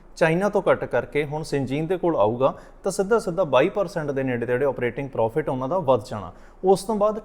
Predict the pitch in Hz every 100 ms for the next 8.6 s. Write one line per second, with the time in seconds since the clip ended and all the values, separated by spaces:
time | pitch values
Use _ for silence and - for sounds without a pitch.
0 | - 180 190 208 220 185 165 156 143 143
1 | 139 165 - 190 180 185 226 190 175 226
2 | - - - 196 233 226 202 - 156 139
3 | 151 139 - 156 139 147 143 123 104 120
4 | 101 110 - - - - - 208 - -
5 | 170 165 170 185 196 170 156 151 - -
6 | - 156 151 151 147 135 127 - - -
7 | - 202 220 240 240 202 185 190 - -
8 | 185 220 156 110 110 131